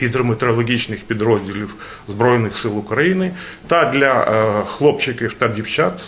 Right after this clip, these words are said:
знову ж, які навчаються за цивільними спеціальностями, м, є можливість проходження підготовки за програмою офіцерів запасу паралельно з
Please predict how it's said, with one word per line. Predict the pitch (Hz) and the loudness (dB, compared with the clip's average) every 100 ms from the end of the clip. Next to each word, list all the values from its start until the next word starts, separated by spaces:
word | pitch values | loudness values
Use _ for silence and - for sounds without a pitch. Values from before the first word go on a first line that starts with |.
| - | -6
знову | 123 135 | -4 -2
ж, | 127 - - - | -6 -10 -14 -4
які | 123 123 | -2 0
навчаються | 131 117 - 131 110 - 98 | 0 0 0 0 0 -2 -4
за | 107 | -4
цивільними | 107 127 113 113 127 147 | -2 -2 0 0 -2 -4
спеціальностями, | - 143 156 160 160 156 - 151 165 156 - - | -6 -4 0 0 0 -4 -6 -4 -4 -6 -10 -8
м, | - 127 - | -6 -4 -4
є | 135 139 | 0 2
можливість | 127 113 143 175 156 - | 4 2 2 2 0 -2
проходження | 139 - 139 139 127 127 120 | -4 0 0 0 -2 -2 -4
підготовки | 104 101 110 151 151 123 | -2 -2 0 -2 -2 -4
за | 101 | -4
програмою | 104 98 95 123 131 127 127 - | -2 -2 2 2 2 -2 -4 -6
офіцерів | - - 107 101 98 | -12 -6 -2 -2 -4
запасу | 90 87 95 104 - - - - - - - | -8 -2 -2 0 -4 -8 -10 -20 -20 -20 -6
паралельно | 104 110 139 175 165 147 113 | -2 0 2 2 0 -2 -2
з | 92 165 202 | 2 2 2